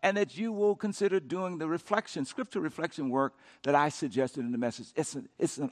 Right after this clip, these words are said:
opportunity for God to break through in a deeper way in your life. Now, as great as it is that you took a few, took some time to listen, it's even better if you make a step of commitment. And I just want to invite you to consider it.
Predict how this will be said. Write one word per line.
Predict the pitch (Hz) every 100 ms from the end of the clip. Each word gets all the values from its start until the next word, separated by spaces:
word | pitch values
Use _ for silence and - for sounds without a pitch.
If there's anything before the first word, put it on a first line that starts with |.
| -
opportunity | 180 214 170 - 190 190 147
for | - 127
God | 110 160 175
to | 135
break | 101 - 180 196 -
through | 156 170 156
in | 139
a |
deeper | 123 95 196 -
way | 143 156 165 - -
in | 160 156
your | 127 127
life. | 95 - _ _ _ _ _ _ _ _ -
Now, | 175 117 -
as | 127
great | 113 120 196 240
as | 208
it | 190
is | 208 202
that | 147 -
you | 165
took | 196 170
a |
few, | - 185 156 _ -
took | 190 -
some | 156
time | 127 175 170
to | 147
listen, | 185 - 156 - - -
it's | - 139 -
even | 185 156 127
better | 107 208 196 -
if | 127
you | 180 208
make | 147 170 180 _ _ -
a | 131
step | - - 165 135
of | -
commitment. | 120 123 - 117
And | 175
I |
just | 185 196
want | 170 214
to | 214
invite | 190 285 311 202
you |
to | 208
consider | 214 196 - 214
it. | 147